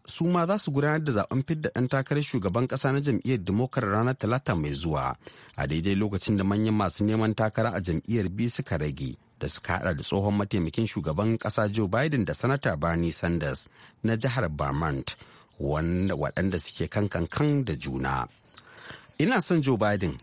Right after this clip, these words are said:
ina ganin shi mutumin kirki ne," abinda Sanders ya faɗa jiya Laraba kenan. Ya ƙara da cewa, "Amma muna da, muna da bambancin ra'ayi ga wannan ƙasa tamu."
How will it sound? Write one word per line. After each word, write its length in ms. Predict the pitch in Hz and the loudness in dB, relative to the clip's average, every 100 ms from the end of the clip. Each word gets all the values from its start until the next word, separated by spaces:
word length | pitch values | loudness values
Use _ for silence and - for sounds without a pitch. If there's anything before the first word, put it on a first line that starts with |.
| - | -2
ina 220 | 147 214 147 | 2 2 4
ganin 240 | 151 156 | 4 4
shi 200 | - 214 | 2 0
mutumin 400 | 175 - 120 82 | 0 2 2 2
kirki 360 | 92 92 - 71 | -2 -4 -4 -6
ne," 140 | 71 - | -4 -2
abinda 340 | 95 185 220 | 0 2 2
Sanders 380 | - 175 160 - | 2 2 0 0
ya 100 | 120 | -2
faɗa 280 | - 123 123 | -2 -2 0
jiya 160 | 131 117 | 0 0
Laraba 400 | 76 71 90 90 | 0 0 0 -2
kenan. 460 | - 67 65 65 - - - - - | -2 -6 -6 -8 -12 -18 -20 -20 -12
Ya 200 | - 73 | -4 -4
ƙara 340 | - 90 95 90 | 0 0 0 0
da 80 | 78 | -2
cewa, 320 | - 90 92 | -2 0 0
"Amma 260 | 82 82 90 | 0 0 2
muna 300 | 101 101 90 | 2 0 0
da, 80 | 78 69 | -2 -4
muna 460 | 98 95 110 101 | -2 0 2 0
da 80 | 80 | 0
bambancin 480 | 95 104 117 110 90 | 0 2 0 0 -2
ra'ayi 420 | 107 - 101 113 | -2 0 0 0
ga 100 | 101 | 0
wannan 300 | 98 127 113 | 2 2 2
ƙasa 300 | 80 - 73 - | -2 -4 -4 -2
tamu." 380 | 82 73 62 | -2 -2 -4